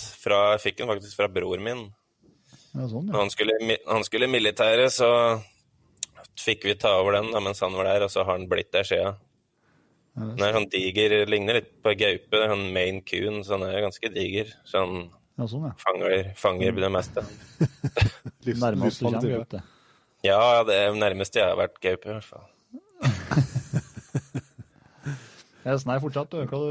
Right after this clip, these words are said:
Speaker 2: hva
Speaker 1: Ja,
Speaker 2: du gjør med
Speaker 1: nei, jeg s-, prøvde å si at jeg jobber jo med diverse innen skog, da. Så det er sånn
Speaker 2: Ja.
Speaker 1: alt fra planting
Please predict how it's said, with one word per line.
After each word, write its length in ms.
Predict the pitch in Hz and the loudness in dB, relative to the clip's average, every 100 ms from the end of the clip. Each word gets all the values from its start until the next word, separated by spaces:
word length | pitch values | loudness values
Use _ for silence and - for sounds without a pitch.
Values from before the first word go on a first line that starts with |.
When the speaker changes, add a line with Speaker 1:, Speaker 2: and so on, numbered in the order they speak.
| 147 | -6
Speaker 2:
hva 580 | 143 139 139 139 131 151 | -8 -8 -6 -8 -2 2
Speaker 1:
Ja, 120 | 156 165 | 6 4
Speaker 2:
du 100 | 123 | 2
gjør 140 | 120 | -4
med 220 | 123 113 - | -6 -4 0
Speaker 1:
nei, 120 | 135 | 4
jeg 240 | 139 135 135 | 6 6 4
s-, 640 | - - - - - - - | 2 -2 -2 -2 -4 -8 -2
prøvde 420 | 135 120 104 120 | 2 2 0 -4
å 20 | |
si 200 | - 110 | -2 -2
at 180 | 117 - | -2 0
jeg 200 | 117 120 | 2 2
jobber 240 | 120 95 107 | 2 2 2
jo 100 | 113 | 2
med 200 | 107 101 | 0 0
diverse 400 | 104 92 92 - | 0 0 -2 -2
innen 220 | 98 98 | -4 -6
skog, 480 | - - 107 123 123 | -8 -8 -8 -8 -4
da. 120 | 107 - - _ _ _ _ _ - | -4 -4 -12 _ _ _ _ _ -6
Så 100 | 98 | 2
det 100 | 92 | 2
er 80 | 92 | 2
sånn 200 | 95 92 | 0 0
Speaker 2:
Ja. 80 | 87 | 4
Speaker 1:
alt 180 | 90 - | 2 2
fra 140 | 95 92 95 92 - _ _ _ - | 2 2 0 -4 -16 _ _ _ -2
planting 400 | 104 92 - | -2 0 -2